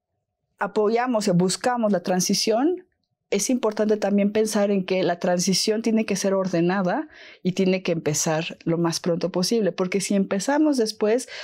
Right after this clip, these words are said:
los riesgos de transición van a ser mucho más altos. Los riesgos de transición se agrupan en cuatro, que tienen que ver con las políticas públicas,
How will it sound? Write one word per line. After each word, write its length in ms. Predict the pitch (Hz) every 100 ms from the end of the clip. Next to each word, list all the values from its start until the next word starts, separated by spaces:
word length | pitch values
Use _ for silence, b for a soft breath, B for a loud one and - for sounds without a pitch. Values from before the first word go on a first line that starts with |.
| B
los 260 | - 202 190
riesgos 300 | 214 247 254
de 80 | 233
transición 720 | 208 180 175 175 - 185 208
van 160 | 196 185
a 60 |
ser 320 | 180 185 185 - B B B
mucho 340 | 190 190 196
más 280 | 190 185 -
altos. 500 | 208 185 180 156 - B B B
Los 120 | 208
riesgos 180 | 226 302
de 20 |
transición 440 | 311 240 190 202 202
se 120 | 214
agrupan 540 | 196 190 185 190 185 160
en 160 | 151 - 160 156
cuatro, 520 | 185 180 180 175 226
que 100 | -
tienen 240 | 185 190 190
que 100 | 175
ver 120 | 175
con 160 | 185
las 140 | 175 -
políticas 520 | 180 185 196 214 180
públicas, 680 | - 226 220 220 285 320 -